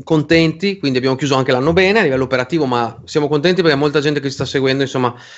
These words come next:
sta iniziando a di-, darci dei feedback, eh, molto importanti, a volte che non l'avevamo neanche mai avuto, quindi vuol dire che stiamo, siamo cresciuti anche noi, e, e questo, insomma, come vedete ci sono ancora alcuni, eh,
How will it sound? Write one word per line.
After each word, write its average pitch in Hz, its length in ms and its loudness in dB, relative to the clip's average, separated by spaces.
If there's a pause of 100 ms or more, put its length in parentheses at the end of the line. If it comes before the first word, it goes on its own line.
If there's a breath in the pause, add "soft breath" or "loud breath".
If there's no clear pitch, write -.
(120)
sta - 160 0
iniziando 156 580 2
a 143 520 0
di-, 151 420 0
darci 160 320 -2
dei 151 180 -8
feedback, 170 520 -6
eh, 156 760 2
molto 156 400 -2
importanti, 175 640 0
a 160 60 4
volte 214 260 2
che 165 80 -4
non 165 80 -2
l'avevamo 160 260 0
neanche 156 260 0
mai 151 140 0
avuto, 139 420 -2
quindi 143 200 -6
vuol 127 100 -4
dire 135 100 -4
che 127 60 -16
stiamo, 127 640 -4 (100)
siamo 156 220 0
cresciuti 151 320 0
anche 151 220 0
noi, 127 360 -2 (320 loud breath)
e, 117 640 4
e 123 120 -4
questo, 131 340 -2
insomma, 127 220 0 (120)
come 139 140 -2
vedete 135 240 2
ci 120 80 -10
sono 127 140 -2
ancora 127 480 2
alcuni, 120 760 0
eh, 113 380 -4